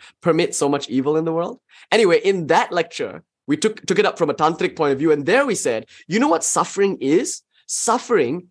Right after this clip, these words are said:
is a blessing." Why is it a blessing? Why is suffering, Shiva? Because it's the feedback, feedback mechanism of reality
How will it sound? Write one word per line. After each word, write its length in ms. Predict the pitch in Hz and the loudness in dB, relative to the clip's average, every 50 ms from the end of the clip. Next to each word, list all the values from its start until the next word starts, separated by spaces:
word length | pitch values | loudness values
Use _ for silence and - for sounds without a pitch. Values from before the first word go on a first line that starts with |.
| _ _ - | _ _ 0
is 160 | 170 175 151 | 0 2 2
a 60 | 143 | 0
blessing." 600 | 127 107 - 147 147 151 156 - - - 131 120 | -2 -2 -2 0 2 2 2 0 -2 -4 -4 -4
Why 300 | 110 113 120 123 151 190 | -6 -6 -4 0 2 2
is 160 | 208 202 185 | 2 2 2
it 60 | 196 180 | 0 -2
a 40 | |
blessing? 400 | - 170 170 170 - 190 165 139 | 0 0 0 0 0 0 0 0
Why 300 | 127 131 127 143 175 202 | 0 0 2 2 2 2
is 120 | 202 196 196 | 2 0 0
suffering, 360 | - 180 175 - - 185 180 | -2 -4 -4 -2 -4 -4 -4
Shiva? 400 | 180 - - 175 160 170 165 165 - - - - | -4 -4 -4 -2 -2 -2 -2 -4 -6 -14 -10 -4
Because 300 | - 208 208 262 262 254 | -2 0 2 2 2 2
it's 220 | - 220 214 - | 0 -2 -4 -2
the 100 | - 208 | 0 0
feedback, 800 | 202 202 - - - 226 254 269 214 220 233 240 226 226 226 - _ _ - - | -2 -2 -4 -8 -4 0 0 2 2 2 2 2 2 2 -2 -10 _ _ -6 -2
feedback 460 | 240 247 214 - 262 247 220 226 - | 0 0 0 2 0 0 0 -2 -4
mechanism 600 | 143 151 165 - 202 175 175 160 147 170 165 151 | -4 -4 -4 -4 -4 -4 -2 -2 0 -2 -2 0
of 200 | - 135 135 120 | 0 0 0 0
reality 580 | 131 127 131 127 135 143 - - 117 104 175 | -2 -2 0 2 2 0 -2 -4 -8 -10 -10